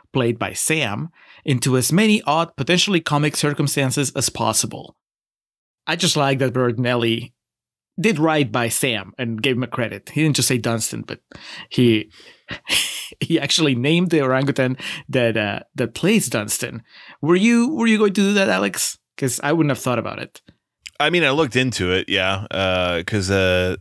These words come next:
Speaker 2: the
Speaker 1: It has to be the
Speaker 2: orangut-
Speaker 1: same monkey, right? Through the entire movie.
Speaker 2: I believe so, from my very arm's length, uh, dive into the animal performance in this. It seemed as though it was the,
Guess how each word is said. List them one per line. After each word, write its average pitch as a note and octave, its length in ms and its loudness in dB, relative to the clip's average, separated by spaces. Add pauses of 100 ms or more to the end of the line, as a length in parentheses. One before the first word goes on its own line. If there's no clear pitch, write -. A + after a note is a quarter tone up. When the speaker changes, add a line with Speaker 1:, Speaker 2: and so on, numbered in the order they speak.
(100)
Speaker 2:
the F#2 280 -2
Speaker 1:
It F#2 60 4
has A3+ 260 4
to - 80 6
be - 60 4
the G2+ 80 2
Speaker 2:
orangut- - 40 0
Speaker 1:
same A#2 500 -2 (380)
monkey, D3 380 -4
right? F3+ 200 -6
Through A#2+ 140 -2
the A2+ 40 0
entire C3+ 240 -4
movie. A#2 340 -6 (420)
Speaker 2:
I B2+ 100 2
believe D#3 280 4
so, D#3+ 260 4
from B2 220 0
my A#2 180 4
very G#2+ 560 2 (260)
arm's G#2+ 380 0
length, G#2 480 -2 (840)
uh, F2+ 540 -4 (120)
dive G2 400 0
into F#2+ 400 -2
the E2+ 300 -2 (640)
animal G#2 440 0
performance G2 560 -2
in G2+ 200 0
this. F2 260 -2
It - 100 -12
seemed G2 280 -2
as E2+ 100 -2
though F2+ 240 2
it F2 100 0
was E2+ 200 -4
the, E2+ 340 -2